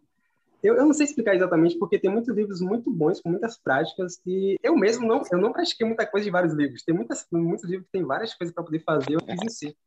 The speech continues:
E eu acho que é muito re-, legal a gente botar essa relevância, sabe? Como às vezes um simples livro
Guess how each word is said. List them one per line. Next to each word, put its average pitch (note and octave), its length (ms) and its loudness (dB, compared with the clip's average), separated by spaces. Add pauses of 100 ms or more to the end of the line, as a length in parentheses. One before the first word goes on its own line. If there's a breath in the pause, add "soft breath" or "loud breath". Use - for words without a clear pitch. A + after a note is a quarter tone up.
(580)
E C#3 640 2 (120)
eu D3+ 120 4
acho E3+ 180 0
que F#3 60 -2
é F3+ 40 2
muito F3 200 2
re-, G3+ 120 -4
legal F3+ 340 2
a D#3+ 40 4
gente D#3+ 180 0
botar D#3 220 -2
essa D#3+ 140 -4
relevância, D#3+ 540 -2
sabe? C3+ 220 -4
Como D3+ 140 -2
às D3 100 -2
vezes D3+ 200 -2
um - 40 -20
simples G#3 320 -10
livro E3 420 -2